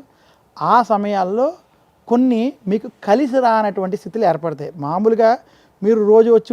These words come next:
ఉద్యోగం చేసుకుంటున్నారు, చేసుకుంటున్నారు, కానీ ఒకవేళ ఏలినాటి శనిలో ఏమవుతుందంటే మీ తోటి ఉ-, మీ కింద పనిచేసే ఉద్యోగులు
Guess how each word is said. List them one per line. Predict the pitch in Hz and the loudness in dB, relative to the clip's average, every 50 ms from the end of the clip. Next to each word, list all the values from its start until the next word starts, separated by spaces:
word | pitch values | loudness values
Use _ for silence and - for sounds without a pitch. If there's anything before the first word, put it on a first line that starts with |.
| 220 202 | -4 -4
ఉద్యోగం | 175 165 220 220 220 220 208 | -2 0 2 2 2 0 0
చేసుకుంటున్నారు, | 214 208 185 185 214 208 214 214 190 196 190 | 0 0 0 0 -6 -4 -4 -4 -2 -2 -4
చేసుకుంటున్నారు, | 170 - - 175 160 170 165 151 131 135 147 _ _ _ _ _ _ _ _ _ _ _ - | -4 -4 -10 -16 -14 -10 -10 -8 -8 -10 -12 _ _ _ _ _ _ _ _ _ _ _ 0
కానీ | 196 220 240 240 226 214 208 | 2 2 4 4 6 4 4
ఒకవేళ | 185 - 202 196 196 202 233 226 208 202 | 4 4 4 4 6 6 6 6 6 6
ఏలినాటి | 226 240 240 240 226 - | 6 4 2 0 -2 -2
శనిలో | 226 208 202 202 196 185 | -4 -6 -4 -4 -6 -6
ఏమవుతుందంటే | 185 180 175 - 175 156 156 196 220 254 - _ _ _ _ _ _ _ - 170 | -6 -6 -6 -8 -10 -12 -10 -12 -12 -14 -16 _ _ _ _ _ _ _ -8 -6
మీ | 196 226 | -4 -4
తోటి | 202 - 220 233 240 233 262 | -2 2 4 6 6 6 4
ఉ-, | 254 240 226 214 202 - - 190 | 0 0 0 0 -2 -4 -6 -8
మీ | 165 190 175 | -6 -2 -2
కింద | 208 220 233 | -2 -2 -2
పనిచేసే | 220 220 220 220 208 226 208 226 226 202 190 | -2 -2 -2 -2 0 -2 0 0 0 -2 -2
ఉద్యోగులు | 160 151 208 220 214 208 220 214 | -2 2 4 6 6 6 4 2